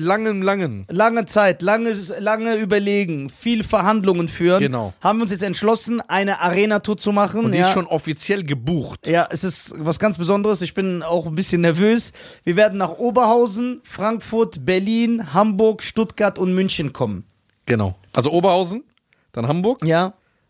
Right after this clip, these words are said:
Speaker 1: Berlin,
Speaker 2: Ja.
Speaker 1: München,
Speaker 2: Ja.
Speaker 1: Stuttgart, Frankfurt.
Speaker 2: Okay.
Speaker 1: So.
Speaker 2: Diese sechs Städte. Nächstes Jahr im November.
Speaker 1: Ja.
Speaker 2: Der Vorverkauf startet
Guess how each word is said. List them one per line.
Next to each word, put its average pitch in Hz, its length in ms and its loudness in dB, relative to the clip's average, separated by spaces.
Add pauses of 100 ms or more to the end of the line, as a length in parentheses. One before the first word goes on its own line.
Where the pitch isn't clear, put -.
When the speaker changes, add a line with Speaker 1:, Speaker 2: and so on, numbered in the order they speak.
(100)
Speaker 1:
Berlin, 131 500 0 (100)
Speaker 2:
Ja. 160 340 2
Speaker 1:
München, 180 580 -2
Speaker 2:
Ja. 147 280 -4 (100)
Speaker 1:
Stuttgart, - 760 -2 (240)
Frankfurt. - 760 -4 (220)
Speaker 2:
Okay. 151 420 0 (380)
Speaker 1:
So. 143 140 0
Speaker 2:
Diese 185 200 4
sechs 185 160 2
Städte. 151 360 0
Nächstes 190 360 -2
Jahr 196 240 2
im 185 80 -2
November. 208 560 0 (440)
Speaker 1:
Ja. 113 140 -2
Speaker 2:
Der 113 100 4
Vorverkauf 240 680 2
startet 247 760 -4